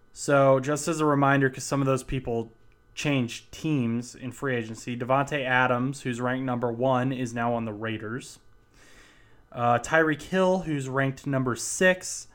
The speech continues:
is on the Dolphins. Deebo Samuel, who, uh, we don't know where he's actually going to end up 'cause he requested a trade, but is currently, we will assume, going to be playing for the forty-niners,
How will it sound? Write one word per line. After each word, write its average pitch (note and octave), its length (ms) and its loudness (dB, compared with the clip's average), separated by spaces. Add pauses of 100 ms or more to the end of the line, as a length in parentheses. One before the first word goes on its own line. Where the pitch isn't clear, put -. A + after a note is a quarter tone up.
(600)
is C3 280 2
on C3 180 0
the A#2+ 80 0
Dolphins. D#3+ 880 0 (760)
Deebo E3 300 4
Samuel, E3 880 2 (280)
who, C3+ 420 4
uh, A#2 240 4
we C3 100 0
don't D3 240 2
know C#3+ 220 6
where C3 160 4
he's C3 140 -2
actually B2+ 320 -4
going C#3 340 2
to A#2+ 40 -2
end A2+ 200 -2
up A#2+ 200 -2
'cause C3 140 -6
he B2 60 -4
requested A#2+ 520 -2
a A2+ 60 -10
trade, C#3 420 0
but B2+ 120 -2
is A#2 140 -6
currently, C#3 920 -2 (540)
we C3+ 100 2
will C3+ 180 6
assume, C3 580 0
going B2+ 240 2
to B2 40 0
be B2 120 -2
playing B2+ 360 0
for B2+ 120 -4
the A2+ 80 -4
forty-niners, D#3 840 -2